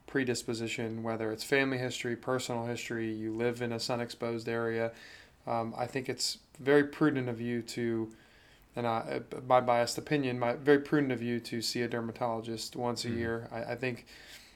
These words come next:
Speaker 1: to me, there's really no downside and potentially, obviously, a lot of upside. And I think this is definitely one of those situations, um, where,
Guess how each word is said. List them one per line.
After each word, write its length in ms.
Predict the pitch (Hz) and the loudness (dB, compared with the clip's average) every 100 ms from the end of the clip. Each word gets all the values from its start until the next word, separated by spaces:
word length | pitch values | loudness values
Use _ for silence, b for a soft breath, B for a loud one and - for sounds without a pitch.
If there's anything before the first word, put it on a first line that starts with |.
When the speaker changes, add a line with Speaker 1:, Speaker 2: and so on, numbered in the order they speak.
| B - | B 0
Speaker 1:
to 100 | 147 | 6
me, 260 | 147 147 135 | 8 6 6
there's 200 | 131 117 | 2 2
really 280 | 135 131 120 | 4 4 2
no 420 | 117 117 120 120 | -2 0 0 2
downside 680 | 123 127 147 143 185 202 147 | 2 2 2 2 2 2 0
and 180 | 120 110 | -2 -4
potentially, 540 | 113 127 120 123 117 | -4 -4 -4 -2 0
obviously, 400 | 117 123 123 123 | 0 0 -2 -2
a 80 | 113 | -2
lot 260 | 113 113 | 0 0
of 100 | 113 | 0
upside. 560 | 113 117 - 135 131 123 | -2 -2 0 0 0 -2
And 240 | 117 110 - B B B | -6 -8 -14 B B B
I 80 | 127 | 4
think 160 | 139 131 | 4 4
this 160 | 120 | 0
is 100 | 117 | 2
definitely 360 | 127 127 127 123 | 0 2 2 2
one 100 | 120 | 0
of 60 | |
those 160 | 117 110 | 0 -2
situations, 920 | 127 127 120 123 123 120 113 113 - 127 | -4 -2 0 0 0 -4 -6 -6 -6 -4
um, 320 | 117 110 110 | -4 -4 -4
where, 300 | 117 110 | -4 -4